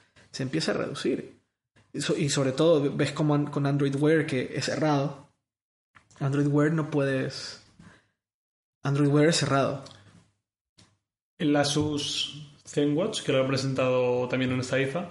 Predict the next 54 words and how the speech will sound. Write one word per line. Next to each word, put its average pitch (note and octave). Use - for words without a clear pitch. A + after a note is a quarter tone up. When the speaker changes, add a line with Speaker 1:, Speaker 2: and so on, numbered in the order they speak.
Speaker 1:
Sí. -
Speaker 2:
tiene C#3+
bastantes C3+
agregados. B2+
Speaker 1:
Pero D#3
el D3
software F#3
Speaker 2:
Sí, E3
no E3+
es D#3+
como D#3
un, D#3+
no E3
es D#3
como F3+
sería D#3+
un D#3
reloj C#3+
de C3+
Apple, B2+
por -
ejemplo, -
en D3
el C3
que B2+
no C#3+
hay C#3+
nada C3+
más B2+
que -
hacerle. B2+
O -
sea, C3
ahí C3+
Asus D3+
sí E3
que D#3+
ha D3
metido D3
bastantes C3+
Speaker 1:
No, F#3
no, F#3+
no. F3
Speaker 2:
utilidades. B2
Speaker 1:
Con D#3+
cerrado E3
me F#3
refiero E3
a E3+
que D#3+
no D3
es C#3+
open D3
source. -